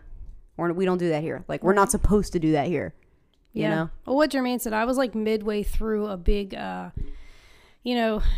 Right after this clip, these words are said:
Speaker 2: I don't wanna, a lecture, whatever you wanna say, to my grandmother about how a lot of the Catholic holidays were based on pagan holidays, and historically, like, I went into this big spiel about it,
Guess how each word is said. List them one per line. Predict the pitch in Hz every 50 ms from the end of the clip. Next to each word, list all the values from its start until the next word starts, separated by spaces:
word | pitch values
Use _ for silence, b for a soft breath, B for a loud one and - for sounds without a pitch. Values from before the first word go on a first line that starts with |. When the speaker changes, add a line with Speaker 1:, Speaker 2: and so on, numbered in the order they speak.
| B B - - _ _ _ _ _ _ _ _ _ _ _ _ - - - - - _ _ _ _ _ _ _ _ -
Speaker 2:
I | -
don't | 247 233
wanna, | 220 214 196 196 226 - - 220 214
a | 220
lecture, | 214 233 247 233 - - 240 220
whatever | 214 208 214 208 214
you | 214 208
wanna | 202 202 -
say, | - 220 202 196
to | - - 214
my | 208 202 196
grandmother | 175 220 269 330 349 269 208 208 208 208 240
about | 202 185 214 214 208 175
how | - 208 208 208 196
a | 190
lot | 185 196 214 214
of | 220 208 190
the | 208 190
Catholic | - 214 196 202 214 196 -
holidays | - 208 208 208 196 202 208 208
were | 202
based | 180 196 196 202 - 208
on | 196
pagan | - 208 208 202 202
holidays, | 185 196 196 190 196 190 196 196 202 196
and | 202 185
historically, | 180 185 - - 220 214 208 196 208 208 208 202
like, | - 214 -
I | 226 233
went | 254 302 339
into | 330 262 285 262
this | 247 226 -
big | - 254 226 -
spiel | - - 262 247 226
about | 220 208 208 196 190 196 196
it, | 190 -